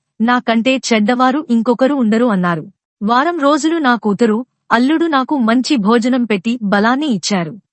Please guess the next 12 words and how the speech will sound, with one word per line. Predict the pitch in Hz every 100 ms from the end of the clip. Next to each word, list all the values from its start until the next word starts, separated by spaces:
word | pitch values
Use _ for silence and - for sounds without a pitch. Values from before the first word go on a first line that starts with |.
| _ -
నువ్వు | 240 311
నీ | 349 349
తల్లిదండ్రుల | 269 254 294 294 302 311
కోసం | 294 262 - 262
ఎలాగైతే | 208 226 233 247 269 311
మంచి | 262 226 262 349
బహుమతులు | 254 226 269 311 294 262
తీసుకువెళతావు, | 240 226 - 240 185 180 180 160 160 _ _ -
అలాగే | 208 240 247 302
నా | 240 214
కోసం | 233 233 240
కూడా | 214 190 180